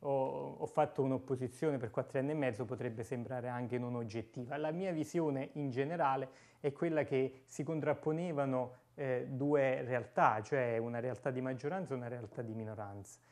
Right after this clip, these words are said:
E nonostante la maggioranza ha numeri maggiori, ha possibilità maggiori di intervento e di aiutare i cittadini, ma anche possibilità di, eh,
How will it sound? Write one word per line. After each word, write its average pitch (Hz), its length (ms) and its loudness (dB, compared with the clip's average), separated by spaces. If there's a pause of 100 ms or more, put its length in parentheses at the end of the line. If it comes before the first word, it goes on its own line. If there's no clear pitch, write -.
(220)
E 170 200 -4
nonostante 151 840 0
la 120 80 -2
maggioranza 127 960 -2
ha 131 240 0
numeri 151 480 -2
maggiori, 131 580 0
ha 107 60 -2
possibilità 127 880 -4 (140)
maggiori 131 600 0
di 123 80 -4
intervento 123 800 -2
e 120 100 0
di 123 240 -2
aiutare 123 440 -2
i - 20 -8
cittadini, 135 480 -4
ma 131 140 -2
anche 143 260 -2
possibilità 123 760 -4 (200)
di, 139 400 0
eh, 123 260 0